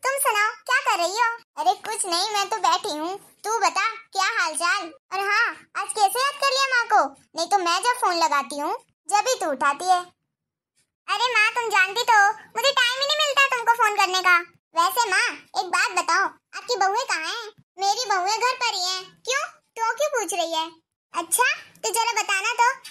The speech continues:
आपकी बहू क्या कर रही है? अरे छोटी बहू तो अपने कमरे में है और बड़ी बहू सामान लेने के लिए गई है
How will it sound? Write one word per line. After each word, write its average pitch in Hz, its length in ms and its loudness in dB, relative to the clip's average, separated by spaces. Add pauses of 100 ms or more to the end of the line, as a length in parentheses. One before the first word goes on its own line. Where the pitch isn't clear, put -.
(140)
आपकी 440 160 -2
बहू 508 240 2
क्या 523 240 0
कर 403 160 0
रही 415 200 0
है? 480 120 2 (560)
अरे 370 200 -6
छोटी 381 320 0
बहू 403 200 0
तो 440 140 0
अपने 427 240 -4
कमरे 508 320 -2
में 466 100 -2
है 427 180 -2 (380)
और 370 180 -4
बड़ी 320 200 0
बहू 508 340 0 (220)
सामान 427 340 -2
लेने 349 280 -4
के 311 120 -2
लिए 294 140 -2
गई 302 240 0
है 392 200 -2